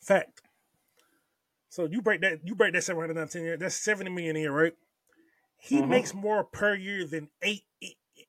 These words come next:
Speaker 1: baseball teams' whole roster combined.
Speaker 2: I could believe it.
Speaker 1: Like,
Speaker 2: The Dodgers are the
Speaker 1: what
Speaker 2: team that paid him, bro.
Speaker 1: Yeah. No, but, like, that seventy million, the, the,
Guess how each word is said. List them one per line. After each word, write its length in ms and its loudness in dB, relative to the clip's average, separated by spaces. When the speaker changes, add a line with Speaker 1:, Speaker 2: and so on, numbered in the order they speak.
Speaker 1:
baseball 420 2
teams' 360 -6
whole 280 0
roster 380 -4
combined. 400 -4
Speaker 2:
I 80 4
could 120 2
believe 240 8
it. 80 -4
Speaker 1:
Like, 140 0
Speaker 2:
The 60 0
Dodgers 400 8
are 60 4
the 80 4
Speaker 1:
what 60 0
Speaker 2:
team 200 2
that 160 2
paid 180 4
him, 120 -2
bro. 220 -12
Speaker 1:
Yeah. 180 2
No, 180 -2
but, 160 -8
like, 220 -2
that 160 2
seventy 280 4
million, 280 2
the, 120 -2
the, 120 -12